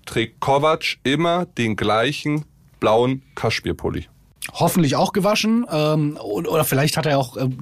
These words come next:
Speaker 2: mehrere und die sehen nur gleich aus. Nein, ich kann mir das vorstellen und ich glaube wirklich, äh, den wird er auch nach der W-M-Pause wieder anhaben, weil ich mir ziemlich sicher bin, dass sie gegen Hoffenheim gewinnen und dann, äh, wieder da oben unter den Top fünf, sechs stehen.
Speaker 1: Hoffentlich gewinnen die nicht bis Mai, sonst wird's ziemlich warm unter dem Ding.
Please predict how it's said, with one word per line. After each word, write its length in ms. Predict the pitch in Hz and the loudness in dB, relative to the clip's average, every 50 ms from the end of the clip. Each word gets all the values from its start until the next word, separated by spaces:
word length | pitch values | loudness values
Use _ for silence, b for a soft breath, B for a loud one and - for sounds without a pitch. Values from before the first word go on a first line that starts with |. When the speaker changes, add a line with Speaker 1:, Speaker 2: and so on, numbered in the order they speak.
| 139 123 | -4 -2
Speaker 2:
mehrere 560 | 123 127 135 147 170 175 190 180 175 180 185 | 0 2 4 4 4 4 2 2 2 2 2
und 140 | 180 170 151 | 2 0 0
die 80 | 131 123 | 0 0
sehen 160 | 113 131 135 | 0 2 2
nur 120 | 143 131 | 2 2
gleich 220 | 120 131 127 123 131 | 2 2 0 2 2
aus. 260 | 131 147 165 - - | 2 2 2 2 0
Nein, 220 | 113 107 104 101 B B B B B B | 0 0 0 -2 B B B B B B
ich 120 | 151 - | -4 0
kann 100 | - 202 | 2 2
mir 60 | 202 | 4
das 120 | 185 170 - | 4 2 2
vorstellen 520 | - 196 226 - - 214 208 214 220 214 B B B B B - | 2 2 2 2 2 2 2 2 2 0 B B B B B 0
und 160 | 165 165 170 | 0 2 2
ich 160 | 190 175 - - - 139 | 2 0 -2 -4 -4 0
glaube 380 | 135 156 170 220 226 208 160 | 2 4 4 4 4 4 4
wirklich, 480 | 139 - - - 220 208 208 - - 151 | 2 2 2 2 2 2 2 2 0 0
äh, 120 | 180 175 | 0 0
den 200 | 160 139 170 175 | 2 2 0 2
wird 140 | 147 165 - | 0 2 2
er 80 | 185 160 | 2 2
auch 80 | 160 | 4
nach 160 | 156 165 180 180 | 2 2 0 0
der 180 | - 151 123 | 0 0 2
W-M-Pause 540 | 131 127 120 135 135 - 123 123 127 135 127 | 2 2 2 0 0 0 0 0 0 0 0
wieder 160 | 135 139 127 | 0 0 2
anhaben, 400 | 127 135 135 139 139 147 156 160 | 2 2 2 2 2 2 2 2
weil 100 | 123 135 | 0 0
ich 80 | 147 - | 0 0
mir 80 | 143 | -2
ziemlich 240 | 135 - 156 151 143 | 0 2 2 2 2
sicher 240 | 131 135 135 151 139 | 2 0 0 0 0
bin, 240 | 123 135 135 147 139 - | 2 2 2 2 0 0
dass 160 | - 143 139 | -2 0 0
sie 80 | - 139 | 0 0
gegen 200 | 135 135 139 127 | 0 0 2 2
Hoffenheim 380 | 135 143 - 151 139 135 135 | 0 0 0 0 0 2 2
gewinnen 380 | 131 127 107 123 135 156 165 170 | 2 2 2 2 2 2 2 2
und 240 | 143 135 131 123 - | 0 0 -2 0 2
dann, 240 | 123 123 131 135 135 | 2 2 4 4 2
äh, 420 | 131 131 131 131 127 127 127 123 | 2 2 2 2 2 2 0 0
wieder 240 | 131 127 135 131 131 | 0 0 2 2 2
da 120 | 131 131 | 2 0
oben 360 | 127 110 120 131 131 135 139 | 0 0 0 0 0 0 0
unter 200 | 131 127 120 139 | 0 0 0 0
den 120 | 131 127 127 | 0 0 0
Top 160 | - 127 - | -2 -2 -4
fünf, 160 | - 139 135 | -2 -4 -4
sechs 200 | - 127 120 - | -2 -4 -6 -6
stehen. 200 | - - - - - | -6 -8 -8 -6 -2
Speaker 1:
Hoffentlich 440 | 101 107 120 113 135 127 127 135 - | 0 2 2 2 2 2 0 0 0
gewinnen 260 | 127 117 110 127 131 | 0 2 2 2 2
die 60 | 131 | 2
nicht 220 | 123 123 127 120 - | 2 2 0 -2 -2
bis 200 | 120 117 - - | -4 -2 0 0
Mai, 260 | 110 107 117 131 139 | 2 2 2 2 2
sonst 260 | 135 131 131 127 - | 2 0 -2 -2 -4
wird's 160 | 117 117 - | -4 -4 -4
ziemlich 280 | - 123 113 113 104 104 | -2 -2 0 0 0 2
warm 200 | 104 95 90 82 | 2 2 2 2
unter 180 | 85 85 85 | 0 0 0
dem 160 | 80 85 78 78 | -2 0 -2 -2
Ding. 180 | 80 78 76 | -2 -4 -6